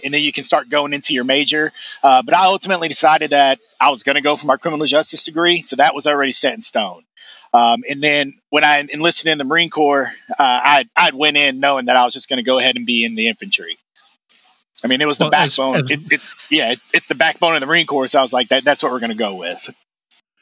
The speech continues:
Speaker 2: Hey, wh-, wh-, where you were at, though, since you were going to college, did you consider joining, uh, R T C? Did they have that available at your college?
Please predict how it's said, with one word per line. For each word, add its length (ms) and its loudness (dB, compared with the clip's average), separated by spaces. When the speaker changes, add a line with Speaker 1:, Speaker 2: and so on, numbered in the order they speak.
Speaker 2:
Hey, 180 -4
wh-, 280 -4
wh-, 580 -6
where 160 -2
you 160 -6
were 120 -2
at, 140 -8
though, 100 0
since 320 -2
you 80 -4
were 80 -4
going 180 -2
to 60 -2
college, 460 -4
did 180 -2
you 100 -2
consider 400 -4
joining, 500 -4
uh, 40 -8
R 340 -2
T 160 -4
C? 220 -4
Did 100 -4
they 140 -2
have 180 -4
that 160 -2
available 460 -4
at 120 -6
your 140 -4
college? 500 -6